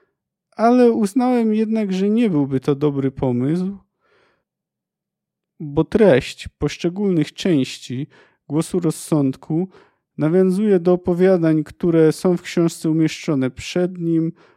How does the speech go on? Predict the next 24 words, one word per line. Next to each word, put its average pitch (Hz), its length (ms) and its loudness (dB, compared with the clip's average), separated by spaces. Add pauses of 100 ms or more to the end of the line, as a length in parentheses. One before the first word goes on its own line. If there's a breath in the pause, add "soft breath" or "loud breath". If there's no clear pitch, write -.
(140 soft breath)
lub 151 280 -2
po 143 280 2
nim. 110 320 -6 (1300 soft breath)
Dlatego 226 440 2
też - 520 0
po - 180 -8
prostu 202 420 0
będę 175 640 4 (260)
omawiał 156 640 2
kolejne 165 480 2
części 160 520 -2
Głosu 151 460 -2
Rozsądku, 151 640 -2 (320 loud breath)
tak 170 180 -2
jak 170 140 2
są 170 140 -2
umieszczone 147 560 0
w - 80 -10
książce. - 720 -10 (1400 soft breath)
Niektórym 226 600 2 (340)
poświęcę 214 500 -2
nawet 190 400 -2
cały 185 260 2
odcinek. - 760 -6